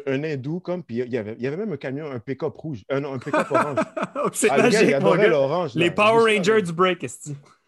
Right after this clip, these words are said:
Speaker 1: c'est sûr que ce gars-là, il mangeait au moins dix oranges par jour, lui. <laughs> C'est clair, lui. <laughs> Puis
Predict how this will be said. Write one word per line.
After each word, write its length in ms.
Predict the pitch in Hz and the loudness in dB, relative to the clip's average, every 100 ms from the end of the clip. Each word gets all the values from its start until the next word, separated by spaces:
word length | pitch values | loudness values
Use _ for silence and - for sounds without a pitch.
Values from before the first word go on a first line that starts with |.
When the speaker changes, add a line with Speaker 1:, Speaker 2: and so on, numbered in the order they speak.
| - | -6
Speaker 1:
c'est 80 | 359 | -4
sûr 220 | - 190 | 0 0
que 80 | 160 | -2
ce 80 | 107 | -2
gars-là, 260 | 147 160 | -2 0
il 80 | 147 | 0
mangeait 280 | 135 127 156 | -2 -4 -8
au 60 | |
moins 180 | 143 151 | -6 -6
dix 280 | 120 143 - | -6 -10 -6
oranges 300 | 135 147 135 | -6 -6 -8
par 200 | 135 110 | -6 -4
jour, 140 | 107 | -2
lui. 1200 | - 359 269 415 - 480 311 494 339 - 277 - | 2 2 2 2 2 2 2 4 2 2 0 0
<laughs> 1800 | 233 262 220 208 214 247 - 247 - - - - 180 _ 185 214 233 143 - | -2 0 -2 0 -2 -2 -2 -2 -4 -6 -6 -6 -10 _ -4 -2 -4 -12 -8
C'est 160 | 147 | -10
clair, 320 | - 220 214 160 | -2 2 2 2
lui. 220 | 160 135 | 2 0
<laughs> 40 | - 196 170 - 208 156 - _ _ _ | 0 0 -2 -4 -2 -2 -6 _ _ _
Puis 480 | 180 190 190 165 | -6 -4 -6 -12